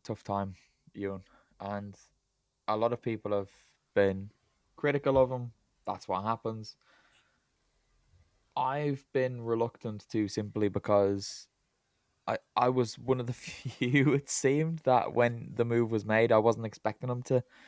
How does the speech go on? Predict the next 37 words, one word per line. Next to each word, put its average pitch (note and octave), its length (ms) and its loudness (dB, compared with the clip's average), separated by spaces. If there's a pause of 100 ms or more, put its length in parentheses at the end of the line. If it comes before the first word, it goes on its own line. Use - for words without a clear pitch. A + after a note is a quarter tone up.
(560)
to B2 120 -2
tear B2 320 8
up - 180 -2
trees B2 720 2
immediately. A#2+ 720 0 (460)
And G#2+ 520 2 (340)
he's A2 220 -2
still C3 220 4
a A2 60 2
kid. G#2+ 240 4
He's G#2 160 0
moved G#2 240 0
to G#2 140 0
a G2+ 40 -2
new G#2 160 0
country. G#2 420 0
He's G2 140 -2
moved G#2 240 -2
to G#2+ 80 -2
a G2+ 40 -2
new G2+ 140 0
league, G2+ 360 2
and G2+ 100 2
he's G2 180 -4 (240)
playing G2+ 280 0
for G2+ 120 -4
the G2 100 -8
champions G#2 520 -4
of G2+ 140 -8
that G#2 180 -2
respective G#2+ 420 -8
country G#2 400 -8 (960)
with - 480 4
much - 640 2
more C#3+ 560 6
important B2+ 640 4
and, A#2 380 -2